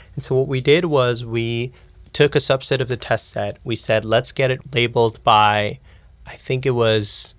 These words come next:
four people or so, four radiologists at Stanford. And then we said, "How will our model compare?" And I remember thinking, "This is crazy," because we saw that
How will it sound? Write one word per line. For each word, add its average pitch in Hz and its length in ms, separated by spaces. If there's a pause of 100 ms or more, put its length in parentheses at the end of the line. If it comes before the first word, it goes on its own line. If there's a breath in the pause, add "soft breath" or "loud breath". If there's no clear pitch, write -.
(260 soft breath)
four 123 880 (100)
people 151 600
or 151 180
so, 160 540
four 123 320
radiologists 131 680
at 139 100
Stanford. 135 760 (440 loud breath)
And 123 300
then 123 500 (280)
we 127 180
said, 113 400
"How 127 380
will 123 200
our 117 120
model 104 340
compare?" 113 540 (720 loud breath)
And 147 300
I 135 100
remember 180 560
thinking, 127 920 (920)
"This 143 220
is 151 100
crazy," - 540 (320)
because 139 260
we 131 140
saw 160 480
that 120 260